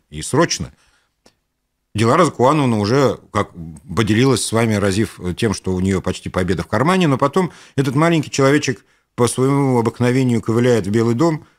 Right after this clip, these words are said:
э, на регулярный приём в управление внутренней политики, ему говорят: «Слушай, ну, а ну цванцах и фейрузипцах, зачем это нужно? Подумай о детях».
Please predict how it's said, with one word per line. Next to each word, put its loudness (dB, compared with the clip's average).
э, -2
на 0
регулярный 2
приём 0
в -2
управление 0
внутренней -2
политики, -4
ему 0
говорят: 0
«Слушай, -10
ну, -20
а 0
ну 2
цванцах 0
и -12
фейрузипцах, -2
зачем 2
это 0
нужно? 0
Подумай 2
о 2
детях». -2